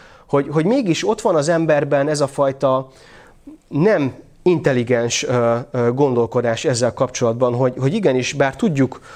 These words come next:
hogy ez halálos lenne, mégis, ö, belemegyünk. És itt, ö, ma úgy döntöttem, hogy kicsit olvasok is ebből a könyvből két idézetet, és az egyiket most szeretném elolvasni nektek. Ö, azt írja, hogy, hogy végzetes lépésektől megvédjen,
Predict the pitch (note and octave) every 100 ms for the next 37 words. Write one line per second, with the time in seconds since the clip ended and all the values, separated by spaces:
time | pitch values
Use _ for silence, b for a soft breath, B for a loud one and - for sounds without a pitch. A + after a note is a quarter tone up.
0 | B C3 B2 - G3 D#3+ B2+ A#2+ - C3+
1 | B2+ A#2+ A#2+ B B B - D#3 C3 A#2
2 | - - - A#2+ A2+ A2+ A#2+ B2+ A#2 A2
3 | A2 A2+ A#2 - B B B B2 D3 C#3
4 | D3+ C#3+ C#3+ - - C#3+ F#3 F#3+ D3 D3+
5 | C#3+ C3+ C3 - - C3+ E3+ C#3+ - C3
6 | B2+ C3 C3 C3 - C#3 B2+ B2+ - B2+
7 | C3 B2 A#2+ A#2+ C#3+ D3+ - - - -
8 | - _ _ - - B2+ C3 A#2 B2 A#2
9 | A#2 - - B2+ - A2 A2+ A#2+ A#2+ A2+
10 | - A#2+ A#2 C3+ C3 B B B B B
11 | B A#2+ A2+ C#3 - B2+ B2 B2 A#2+ C3+
12 | - _ _ _ - _ _ _ _ A#2+
13 | A#2+ G#3+ G3 G#3 - C3+ - C#3+ E3+ E3+
14 | C#3+ - C3 - B2 B2 C#3 D#3+ C3+ B2
15 | A#2 B2 A#2